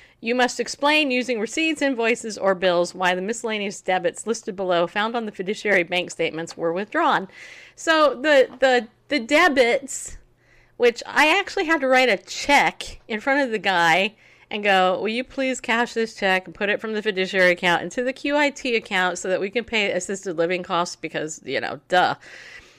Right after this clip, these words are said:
So I have one, two, three, four, five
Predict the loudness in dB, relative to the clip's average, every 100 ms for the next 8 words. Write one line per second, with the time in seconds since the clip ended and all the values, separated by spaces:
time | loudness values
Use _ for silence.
0 | _ -20 -10 0 4 4 4 2 4 4
1 | 4 4 4 2 0 0 -2 -2 -2 -4
2 | -2 -2 0 2 4 2 -2